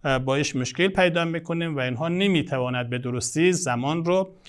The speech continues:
معرفی بکند. خب، حالا با توجه به این مبانی که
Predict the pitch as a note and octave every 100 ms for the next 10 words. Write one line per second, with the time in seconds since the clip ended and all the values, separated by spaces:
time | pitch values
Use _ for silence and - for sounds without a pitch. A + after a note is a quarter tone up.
0 | _ - C3 B2 A#2 A#2+ A#2+ C#3+ A2+ -
1 | A2 A2 - - - F3+ - A3+ C4 C4+
2 | A#3+ A#3+ G3+ F3+ G3+ F#3 E3 F#3+ F#3+ D#3
3 | C#3+ C#3 C#3+ C#3+ D3 C#3+ D3+ D3 D3+